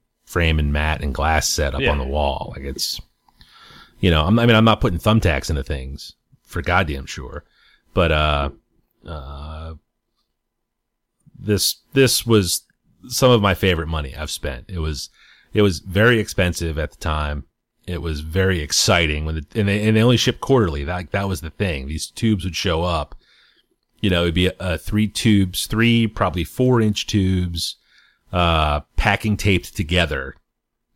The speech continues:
Speaker 1: Uh, and it would, I would, I came home and they were just on the stoop and I was just giddy. Came in, it was this whole, like,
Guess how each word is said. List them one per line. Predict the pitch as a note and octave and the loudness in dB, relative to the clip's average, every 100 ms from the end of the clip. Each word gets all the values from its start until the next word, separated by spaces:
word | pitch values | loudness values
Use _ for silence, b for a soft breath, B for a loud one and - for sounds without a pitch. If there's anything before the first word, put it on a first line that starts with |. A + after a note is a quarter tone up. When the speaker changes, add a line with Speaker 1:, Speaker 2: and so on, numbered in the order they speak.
| _ F#2 | _ -4
Speaker 1:
Uh, | D#2+ D2 C#2+ C2+ C#2+ - | -2 0 -2 -4 -6 -6
and | G#2 F#2 F2+ | -2 -2 -2
it | F#2 | -4
would, | E2 E2+ | -2 -2
I | E2+ | 0
would, | F#2+ - | -2 -6
I | - | -16
came | - A2 | -2 2
home | G2 G2 | 4 4
and | F#2 | 4
they | F2 | 2
were | F2 | 0
just | - | 0
on | F2+ | 0
the | D#2+ | 0
stoop | - G2+ F#2 - | 0 2 2 2
and | D2+ | 0
I | D#2 | 0
was | D#2 D2 - _ _ _ A2+ | -2 -4 -10 _ _ _ -4
just | G2 - F#2+ | -4 -2 -6
giddy. | F#2 G#2 F2+ C#2+ C#2+ _ _ - | 2 2 2 -2 -12 _ _ -2
Came | B2 G#2 | 2 4
in, | F#2+ G2 G2 F#2+ | 6 4 4 2
it | E2+ | -2
was | D#2+ | -4
this | E2 | -6
whole, | - G2 G2 F2+ | -2 0 0 0
like, | D#2 D2+ | -2 -4